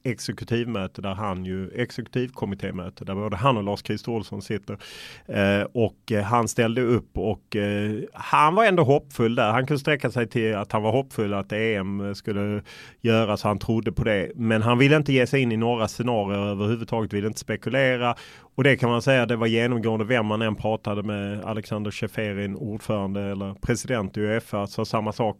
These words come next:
på presskonferensen. Hans generalsekreterare likaså. De vill inte, de har scenarier, men de vill inte spekulera i vilka och, och så.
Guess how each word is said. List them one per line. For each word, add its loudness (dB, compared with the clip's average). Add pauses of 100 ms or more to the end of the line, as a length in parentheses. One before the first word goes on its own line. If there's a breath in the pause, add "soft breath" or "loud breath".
på -6
presskonferensen. -4
Hans -4
generalsekreterare -2
likaså. -4 (400 loud breath)
De 4
vill 8
inte, 4
de 0
har 4
scenarier, 0
men -2
de 2
vill 2
inte -4
spekulera -2
i -2
vilka -4
och, -6
och -4
så. -8